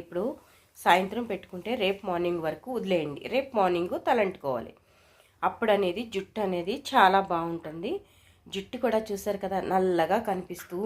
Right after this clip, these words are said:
ఉంటుంది. ఎందుకంటే ఈ రెమెడీ అంత బాగుంటుందండి. చూడండి, జుట్టు కిందకి గిరిజాల జుట్టులా ఉంది కదా, చూడసారా, అంతా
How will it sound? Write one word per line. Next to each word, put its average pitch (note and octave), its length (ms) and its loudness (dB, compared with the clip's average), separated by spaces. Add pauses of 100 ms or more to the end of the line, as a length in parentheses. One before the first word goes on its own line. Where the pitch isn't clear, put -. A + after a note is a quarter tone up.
ఉంటుంది. D#3+ 380 -8 (1000)
ఎందుకంటే A3 500 -2 (460)
ఈ - 20 -2 (120)
రెమెడీ G3+ 300 2 (140)
అంత F#3 240 -8 (140)
బాగుంటుందండి. F#3 760 0 (640)
చూడండి, A3+ 380 0 (100)
జుట్టు G3+ 320 -6
కిందకి G3 480 0 (320)
గిరిజాల F3+ 400 -2
జుట్టులా E3+ 300 -6 (100)
ఉంది E3+ 240 -10
కదా, F#3+ 160 -4 (140)
చూడసారా, F3+ 540 -4 (760)
అంతా F3+ 200 -2